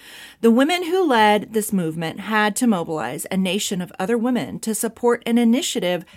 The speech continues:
that was quite radical in the nineteenth and early twentieth centuries. The state-by-state passage of suffrage laws from west to east was indicative of how radical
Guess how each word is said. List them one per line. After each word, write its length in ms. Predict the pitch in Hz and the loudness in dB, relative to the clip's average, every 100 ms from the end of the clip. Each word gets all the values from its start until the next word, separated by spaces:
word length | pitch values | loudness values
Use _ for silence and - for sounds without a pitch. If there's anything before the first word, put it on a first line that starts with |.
| - | -4
that 180 | 202 - | -2 2
was 220 | 233 233 | 2 0
quite 560 | - _ - 220 240 - | -8 _ -2 0 -2 -2
radical 480 | 185 190 185 156 131 | 0 0 -2 -8 -6
in 140 | 185 | -6
the 80 | 185 | -4
nineteenth 500 | 175 - - 180 - | -6 -8 -8 -8 -8
and 120 | 180 | -6
early 180 | 165 156 | -6 -6
twentieth 360 | - 151 - - | -8 -10 -10 -8
centuries. 680 | 170 175 - - - - - - - - | -8 -8 -10 -12 -14 -16 -20 -20 -20 -6
The 100 | 208 | -4
state-by-state 960 | 208 - 247 277 294 294 - 214 202 - | -2 2 4 4 2 0 0 -2 -2 -4
passage 540 | - 220 233 254 240 | -4 -2 -2 -2 -4
of 80 | 254 | -4
suffrage 500 | - 156 - 98 156 | -6 -8 -8 -12 -8
laws 400 | 165 151 151 160 | -6 -4 -4 -8
from 300 | - 190 185 | -8 -4 -2
west 360 | 196 220 226 - | 0 -2 -4 -10
to 140 | - | -10
east 420 | - 131 - - - - | -10 -10 -12 -16 -20 -4
was 180 | 202 202 | 0 2
indicative 640 | 208 202 240 240 160 156 | 2 4 2 2 -2 -2
of 140 | - - | -6 -10
how 220 | 185 180 | -6 -6
radical 800 | 180 180 190 302 240 147 143 | -6 -4 0 0 -2 -4 -8